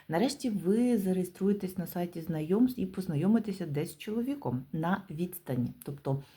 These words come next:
зірки нам говорять десь там далеко. А можливо, ви підете в, ем...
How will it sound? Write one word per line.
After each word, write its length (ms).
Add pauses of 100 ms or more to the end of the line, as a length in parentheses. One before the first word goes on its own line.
(120)
зірки 380
нам 200
говорять 520
десь 280
там 340
далеко. 520 (400)
А 60
можливо, 360
ви 340
підете 680 (720)
в, 200 (380)
ем... 500